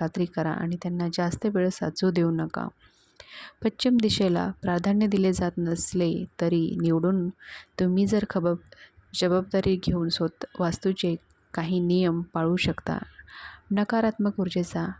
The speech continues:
प्रभाव कमी करून घरात सकारात्मक ऊर्जा टिकवून ठेवली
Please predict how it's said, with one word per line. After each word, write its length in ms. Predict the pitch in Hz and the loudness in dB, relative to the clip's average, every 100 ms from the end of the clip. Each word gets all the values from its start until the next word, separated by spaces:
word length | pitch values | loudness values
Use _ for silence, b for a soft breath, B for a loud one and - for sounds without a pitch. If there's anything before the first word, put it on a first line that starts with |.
| - - | -16 -8
प्रभाव 360 | - 170 165 165 190 - - | -2 -2 0 -2 -6 -10 -4
कमी 200 | 175 190 | 0 0
करून 400 | - 175 170 185 - | 0 0 0 -4 -4
घरात 260 | 170 170 170 - | -2 0 -2 -4
सकारात्मक 680 | 165 160 165 180 180 175 - | -4 -2 -2 -2 -4 -4 -2
ऊर्जा 260 | 165 170 | -2 -2
टिकवून 380 | 170 165 175 180 | -4 -4 -2 0
ठेवली 320 | 180 160 160 | 2 0 0